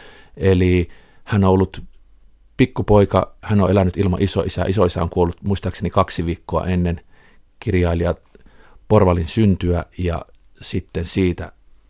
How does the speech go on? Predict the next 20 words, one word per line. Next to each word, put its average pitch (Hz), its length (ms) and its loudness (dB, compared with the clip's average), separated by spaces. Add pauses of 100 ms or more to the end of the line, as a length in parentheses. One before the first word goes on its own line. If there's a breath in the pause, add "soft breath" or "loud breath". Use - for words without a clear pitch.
(120)
sukuperintönä 87 760 -2
on 80 80 -6
ilmeisesti 82 460 -6
tullut 80 240 -8
tällainen 80 300 -6
kiinnostavuus - 720 -8 (880 soft breath)
kaukopartiotoimintaan. 87 1300 0 (1300 loud breath)
Kuunnellaanko 170 420 4
nyt 196 340 2 (460)
tähän 160 260 2
väliin 120 380 2 (100)
tekijän 117 340 4
haastattelu, 98 560 -2
kun 90 100 -2
on 95 80 2
niin 110 160 4
paljon 90 240 0
puhuttu - 340 -4
tekijästä, 92 600 0
ja 87 260 -4